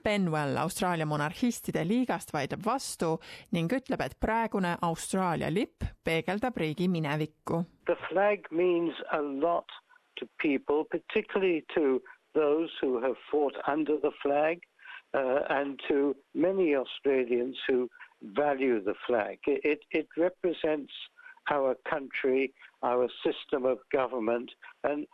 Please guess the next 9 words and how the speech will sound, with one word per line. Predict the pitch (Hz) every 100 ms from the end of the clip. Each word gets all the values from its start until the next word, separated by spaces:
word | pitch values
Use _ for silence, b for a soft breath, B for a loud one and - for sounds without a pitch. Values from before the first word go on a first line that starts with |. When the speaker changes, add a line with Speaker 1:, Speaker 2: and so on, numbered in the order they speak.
| _ _ 160 -
Speaker 2:
virtually | 202 202 - 170 165 -
everything | 175 156 160 - 131 131
that | 127 - -
we | 123 -
are. | 139 123 98 - _ _ _ _ B B B
Speaker 1:
Doktor | - 180 180
Jones | 160 185 180 185
palub | 175 165 165
oma | 156